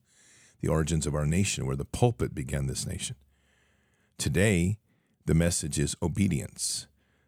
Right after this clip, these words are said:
that if the government says to do something, you will comply, and people to a large degree still do. The most ex-, most egregious example of that is paying taxes to a government that is using that money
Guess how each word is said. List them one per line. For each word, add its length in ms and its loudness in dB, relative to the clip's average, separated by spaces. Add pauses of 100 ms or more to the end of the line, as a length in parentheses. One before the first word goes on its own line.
that 100 2
if 80 2
the 80 -2
government 380 2
says 240 -2
to 80 -6
do 120 2
something, 460 -2
you 120 0
will 120 0
comply, 640 -2 (180)
and 140 0
people 300 0
to 160 0
a 40 2
large 280 0
degree 180 -4
still 300 -4
do. 360 -2
The 80 -6
most 280 0
ex-, 140 -4 (120)
most 260 -2
egregious 500 0
example 460 -2
of 80 -4
that 240 -6
is 120 -2
paying 420 2
taxes 580 -2
to 140 0
a 60 0
government 400 0
that 120 0
is 180 -4
using 320 0
that 200 -2
money 380 0